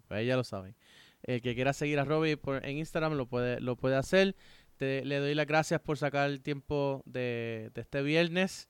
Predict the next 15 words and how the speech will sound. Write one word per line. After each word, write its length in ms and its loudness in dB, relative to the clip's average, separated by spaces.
Eh, 580 -6
sa-, 380 -8
sabemos 360 -4
que 120 -4
ayer, 320 -4
pues, 180 -8
hubo 180 -8
una 160 -6
situación 520 -8
y 100 -10
no 100 -12
se 140 -12
pudo, 840 -6
eh, 720 -8
dar, 500 2